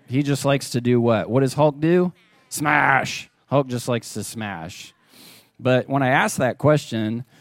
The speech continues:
somebody had to just ruin it for me and say, "My superpower would be to praise God." Well, that's actually where I'm kinda going with this. Is that as Christians,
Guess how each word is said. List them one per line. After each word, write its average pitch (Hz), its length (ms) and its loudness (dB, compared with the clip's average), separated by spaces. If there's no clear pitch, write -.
somebody 123 640 -2
had 107 300 -4
to 101 280 -4
just 110 340 -10
ruin 113 520 0
it 107 200 -10
for 92 280 -10
me 104 320 -6
and 110 180 -4
say, 113 320 0
"My 131 220 -2
superpower 107 680 -4
would 104 160 -4
be 110 140 -4
to 98 80 -8
praise 113 400 -4
God." 120 480 -4
Well, 127 160 0
that's 127 260 -2
actually 107 380 -6
where 95 180 -6
I'm 90 140 -10
kinda 92 240 -10
going 85 320 -14
with 80 140 -16
this. - 420 -16
Is 117 240 -2
that 127 280 4
as 147 180 -4
Christians, 151 840 -2